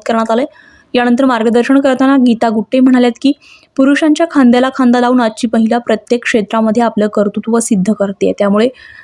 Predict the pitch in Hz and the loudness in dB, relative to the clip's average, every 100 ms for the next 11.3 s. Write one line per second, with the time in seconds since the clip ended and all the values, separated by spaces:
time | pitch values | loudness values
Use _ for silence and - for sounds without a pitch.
0 | - 240 247 254 262 285 277 240 254 277 | -2 0 2 2 2 2 0 2 4 2
1 | 254 233 240 233 220 233 254 247 220 220 | 2 0 2 2 2 2 2 2 2 2
2 | 220 220 247 240 214 214 220 214 226 240 | 2 0 -2 -2 0 0 0 0 0 0
3 | 214 208 220 226 220 208 202 226 196 185 | -2 0 -2 -2 0 0 0 -2 -2 -2
4 | 185 - 196 202 - - - - - 220 | -4 -2 -4 -6 -12 -20 -20 -20 -2 0
5 | 247 - 240 247 285 294 254 240 - 240 | 2 0 0 0 0 0 0 0 0 -2
6 | 226 - 247 240 208 202 220 226 220 269 | -2 -4 -2 0 0 0 2 2 0 -4
7 | _ _ _ - 226 240 - 220 247 254 | _ _ _ 0 2 2 2 0 0 0
8 | 262 269 240 226 226 233 226 220 226 - | 0 0 2 2 2 2 2 0 0 -2
9 | 277 - - - - - 254 269 285 320 | -4 -4 -20 -20 -10 0 2 4 4 2
10 | 330 262 254 269 262 254 247 220 220 269 | 0 0 0 0 0 2 2 0 -2 -2
11 | 262 233 | -2 -2